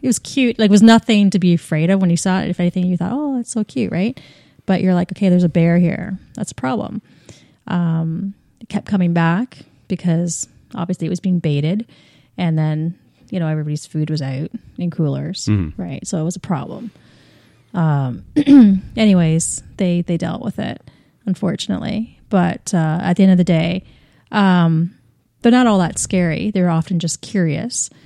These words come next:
Speaker 2: Yeah.
Speaker 1: But if they're coming by, it's 'cause you're food.
Speaker 2: Yeah.
Speaker 1: And that's your fault.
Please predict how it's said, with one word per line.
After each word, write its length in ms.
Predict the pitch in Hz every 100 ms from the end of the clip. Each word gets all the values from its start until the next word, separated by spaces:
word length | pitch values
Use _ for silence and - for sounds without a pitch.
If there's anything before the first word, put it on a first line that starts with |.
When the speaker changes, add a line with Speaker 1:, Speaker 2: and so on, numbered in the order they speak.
| -
Speaker 2:
Yeah. 120 | - _ 190
Speaker 1:
But 260 | 208 202 -
if 180 | - -
they're 120 | 208
coming 320 | 196 208 185 170
by, 240 | 175 165
it's 100 | 170
'cause 140 | - 175
you're 160 | 151
food. 420 | 147 - 156 - - - _ -
Speaker 2:
Yeah. 160 | 185
Speaker 1:
And 80 | 196
that's 340 | 170 - - 214
your 380 | 185 180 175
fault. 300 | 160 - -